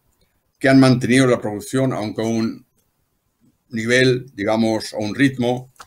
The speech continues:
inevitablemente contenido. Y también influye el peso en el Producto Interior Bruto y empleo de sectores que han sido golpeados,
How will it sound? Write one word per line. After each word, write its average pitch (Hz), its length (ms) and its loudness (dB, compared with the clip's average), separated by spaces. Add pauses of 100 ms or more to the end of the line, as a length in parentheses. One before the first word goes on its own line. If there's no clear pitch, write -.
(280)
inevitablemente 110 840 -2
contenido. 92 520 -12 (1400)
Y 135 100 0
también 175 260 4
influye 175 380 6
el 139 120 -2
peso 175 420 2
en 139 100 2
el 127 80 -2
Producto 147 260 -6
Interior 127 240 -2
Bruto 156 320 -4
y 135 80 2
empleo 135 480 2
de 135 100 -2
sectores 135 540 -2
que - 80 -6
han 120 100 -4
sido 127 260 -2
golpeados, 120 800 -2